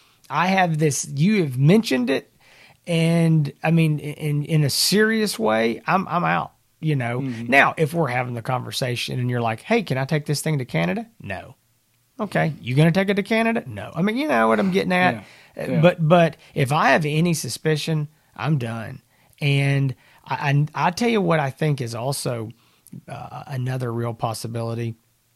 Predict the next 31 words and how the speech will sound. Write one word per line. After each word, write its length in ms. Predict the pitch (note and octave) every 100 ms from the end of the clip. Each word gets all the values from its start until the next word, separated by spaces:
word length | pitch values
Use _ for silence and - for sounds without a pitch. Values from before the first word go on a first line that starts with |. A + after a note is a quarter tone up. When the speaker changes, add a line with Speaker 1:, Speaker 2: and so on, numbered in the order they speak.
| _ _ _ _ - -
Speaker 1:
is 220 | A3+ D#3
that, 280 | F3 D#3 - - _ _ -
uh, 340 | D3+ C#3 C3+
and 120 | D#3
a 60 | E3
dealer 300 | C3+ C#3 C#3
could, 240 | - A#2+ -
you 140 | B2
know, 120 | A#2
accidentally 520 | - A2+ - C3 E3 D3
get 140 | A#2+
involved 400 | G#2 G#2 G2+ A#2+
in 100 | C#3+
this, 260 | B2+ D3+ C#3
is 160 | A#2 G#2+
that 120 | G2+
he's 200 | C3+ C3+
selling 360 | - B2+ A#2+
to 60 | A2
somebody 580 | - B2+ A#2 A#2 A#2+ A2+
in 100 | G#2+
California, 640 | C3+ A#2+ A2+ B2+ A#2+ A#2+
New 160 | A2+ A#2+
York, 380 | A#2 A2+ A#2 C3+
New 160 | B2
Jersey, 480 | A2+ A#2+ A#2 A2+ A#2
somewhere 640 | G#2+ D#3+ C#3+ C3 A#2+ A#2 - -
where 380 | - C3+ B2 A2+ - _ _
they're 260 | B2+ B2 F3+
buying 340 | C#3 C3 B2+
'em, 220 | A#2+ A#2+